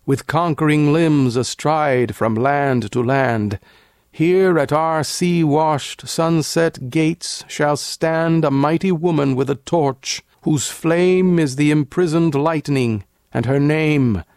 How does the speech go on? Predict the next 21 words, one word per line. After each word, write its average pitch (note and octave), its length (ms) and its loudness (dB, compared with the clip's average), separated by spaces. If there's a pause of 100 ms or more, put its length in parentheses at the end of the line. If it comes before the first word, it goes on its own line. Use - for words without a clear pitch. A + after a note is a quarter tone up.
Mother C#3 420 2
of C#3+ 140 0
Exiles. A2 880 -2 (500)
From C#3 220 0
her D#3 180 0
beacon E3 560 -2
hand E3+ 720 0
glows E3 640 2
worldwide D#3 960 2
welcome. B2 680 -2 (440)
Her D3+ 140 0
mild E3 560 0
eyes D3 600 0
command C#3+ 560 0
the C3 240 0
air-bridged D3 800 0 (140)
harbor C3 500 0
that A#2+ 240 -2
twin D3 400 0
cities C3 440 0
frame. B2 560 -2